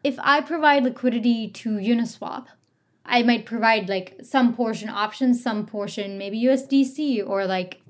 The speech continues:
eth. So let's say for simplicity, it's eth. Any sort of smart trader will continue to arb against me as the option tends to expiry. And right before expiry,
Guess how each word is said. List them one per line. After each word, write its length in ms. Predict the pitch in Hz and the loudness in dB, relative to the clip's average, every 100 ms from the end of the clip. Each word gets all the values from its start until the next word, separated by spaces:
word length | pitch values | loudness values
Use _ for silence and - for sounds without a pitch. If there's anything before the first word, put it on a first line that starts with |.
| - | -2
eth. 300 | 233 165 - _ _ _ | -2 -2 -14 _ _ _
So 140 | - 285 | 0 4
let's 200 | 285 285 | 4 4
say 160 | 294 | 2
for 140 | 285 254 | 4 2
simplicity, 640 | 254 240 240 240 202 190 | 4 2 0 -4 -6 -6
it's 180 | 180 - | -10 -10
eth. 320 | 208 - - _ _ _ _ _ _ _ _ _ - | -12 -12 -20 _ _ _ _ _ _ _ _ _ -2
Any 340 | 277 302 339 | 2 4 4
sort 380 | 285 - 285 254 | 0 0 2 4
of 360 | 247 240 - - _ _ _ _ _ _ _ _ | 2 0 -4 -20 _ _ _ _ _ _ _ _
smart 640 | - - 247 247 240 240 _ _ _ | -12 2 6 6 4 0 _ _ _
trader 600 | - 285 277 214 190 196 _ _ _ _ _ _ _ _ - - | 0 4 6 4 -2 -4 _ _ _ _ _ _ _ _ -20 -14
will 580 | 214 214 294 269 240 226 - | -2 4 6 6 2 -2 0
continue 500 | 254 240 285 277 240 | 4 6 6 4 4
to 140 | 208 | 0
arb 300 | - 220 220 | 0 2 2
against 480 | 196 180 247 247 - | -2 0 0 0 -4
me 320 | 202 190 190 - | -8 -8 -10 -2
as 380 | 214 220 - - _ 202 | 0 0 -2 -12 _ -10
the 160 | 226 233 | -8 -6
option 560 | 240 233 - 202 196 | -8 -8 -10 -8 -10
tends 340 | 185 202 175 - | -8 -10 -10 -12
to 140 | - | -8
expiry. 640 | 247 - - - 160 247 _ _ _ _ | -8 -10 -12 -10 -10 -14 _ _ _ _
And 400 | - 247 247 240 - | 0 4 4 2 -2
right 400 | 202 247 285 247 | 2 4 4 0
before 380 | 277 277 254 240 | -2 2 0 2
expiry, 720 | 233 233 - 202 185 196 220 | -2 -4 -8 -6 -4 -4 -8